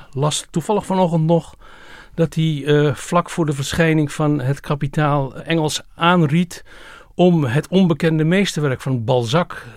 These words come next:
te lezen. En dat is een boek over een schilder die ook heel lang bezig is met een schilderij.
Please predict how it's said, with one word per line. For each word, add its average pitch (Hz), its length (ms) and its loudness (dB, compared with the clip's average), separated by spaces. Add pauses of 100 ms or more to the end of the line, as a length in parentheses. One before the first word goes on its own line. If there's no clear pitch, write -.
te 151 100 -2
lezen. 127 560 -2 (600)
En - 120 -2
dat 156 120 2
is 147 100 0
een 147 140 4
boek 196 380 0
over 139 320 -2
een 120 60 0
schilder 160 720 2
die 135 260 -4
ook - 140 -8
heel 214 280 -4
lang 175 360 4
bezig 156 300 2
is 139 100 -2
met 139 100 -2
een 135 80 -2
schilderij. 143 680 0